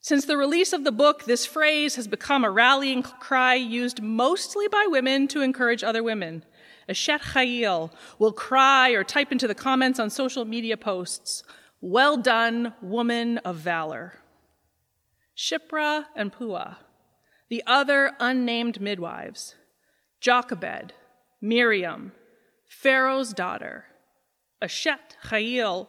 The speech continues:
women of valor. We're living through times when we're reminded on a daily basis that our choices impact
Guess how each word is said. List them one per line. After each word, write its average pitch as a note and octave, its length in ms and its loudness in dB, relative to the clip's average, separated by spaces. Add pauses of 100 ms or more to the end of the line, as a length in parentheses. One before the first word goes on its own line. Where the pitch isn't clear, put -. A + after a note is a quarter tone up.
women A3+ 460 -4
of E3+ 160 -12
valor. F#3 440 -8 (2500)
We're C#4+ 140 6
living F4 280 0
through E4+ 160 0
times A3+ 600 2
when B3+ 140 2
we're B3+ 160 4
reminded B3 480 6
on B3 100 2
a A#3 60 0
daily A3+ 300 2
basis A3 560 0 (120)
that G#3+ 120 2
our G#3+ 100 4
choices D4 580 0 (180)
impact C4 640 0